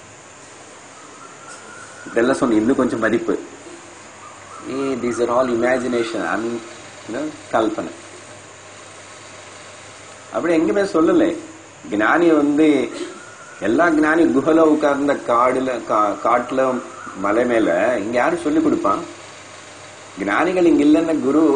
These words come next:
எப்படி, யாரு சொல்லிக் கொடுப்பான்? அதனால அப்படிப்பட்ட பாவனை ஒண்ணு வச்சுக்காதங்க. சாஸ்திரத்துல அப்படி இல்லை. இருக்கிறவங்க யாராவது இருக்கலாம். ஆனா ஞானி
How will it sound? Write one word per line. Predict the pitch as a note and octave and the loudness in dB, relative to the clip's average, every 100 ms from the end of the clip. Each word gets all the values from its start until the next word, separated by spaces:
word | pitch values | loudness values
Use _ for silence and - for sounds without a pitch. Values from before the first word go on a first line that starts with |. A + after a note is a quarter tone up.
| C3+ | 2
எப்படி, | A2 A2 F3+ | 0 0 0
யாரு | A#2+ C#3 F#3+ | 0 0 -2
சொல்லிக் | E3 D3 C#3 | 0 0 0
கொடுப்பான்? | A#2 C#3 C3 - - - - - - - - - - - - - - - | -2 0 0 -4 -14 -20 -20 -20 -20 -20 -20 -20 -20 -20 -18 -18 -16 -10
அதனால | G2 C#3+ D3+ | -6 0 0
அப்படிப்பட்ட | D3 D3+ D3 C#3+ | 0 0 0 0
பாவனை | B2+ C3 D#3 D3+ | 2 4 4 4
ஒண்ணு | D3 C3 | 2 0
வச்சுக்காதங்க. | B2+ D3+ C3 A#2+ A#2+ D3 F3 F3 D#3+ | -2 0 2 2 0 2 2 0 -2
சாஸ்திரத்துல | - A2+ B2 C3 B2 | 0 0 0 -4 -4
அப்படி | G#2+ A#2+ | -4 -4
இல்லை. | F3 B2 | -2 -2
இருக்கிறவங்க | C#3+ D#3+ E3 D#3+ | 0 2 4 4
யாராவது | D3 D3+ C#3 | 4 4 4
இருக்கலாம். | B2+ A#2 B2 B2+ F#3 F#3 - - - | 4 2 0 0 0 -4 -12 -16 -6
ஆனா | F#2+ A#2+ C3 B2+ - - - - - - - F2 | -4 0 2 2 -2 -12 -20 -20 -20 -20 -10 -4
ஞானி | G2 A#2+ C#3 | 0 0 -2